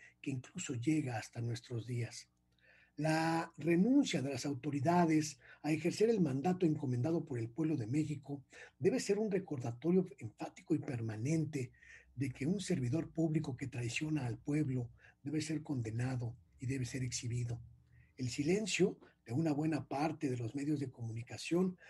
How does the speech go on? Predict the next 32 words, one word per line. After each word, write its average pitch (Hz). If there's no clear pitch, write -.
ante 123
lo 127
que 131
está 160
ocurriendo 151
en 135
estos 143
momentos 127
en 110
Nueva 113
York 156
y 160
el 139
deslinde, 190
diría 165
yo, 175
cínico, -
hasta 123
ofensivo, 143
que 175
han 175
hecho 185
de 123
todo 151
esto 175
el 123
expresidente 143
Felipe 139
Calderón 127
y 147
su 127
esposa 175